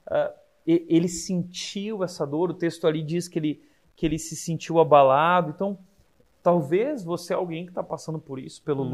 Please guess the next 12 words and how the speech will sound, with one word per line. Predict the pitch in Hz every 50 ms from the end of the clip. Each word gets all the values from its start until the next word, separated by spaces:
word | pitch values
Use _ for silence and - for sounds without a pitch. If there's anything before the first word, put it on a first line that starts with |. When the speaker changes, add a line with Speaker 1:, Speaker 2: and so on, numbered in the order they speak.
| 131 139
Speaker 1:
luto, | 151 160 - 208 202 - _ _ _ _ _ _ _ _ _ _ _ _ _ _ _ - - -
e | 151 156
você | 156 180 180 180 202 202
se | 196 - 214
sente | - - 185 175 180 -
assim, | 147 - - - 123 117 117 110
você | 123 120 - - 151
Speaker 2:
Uhum. | 165
Speaker 1:
chorou, | 156 - - - 254 233 180 170 196 -
você | - 156 139 - 135
tá | - - 143
chorando, | - - 170 151 139 135 139 147 160 185 185 180 190 190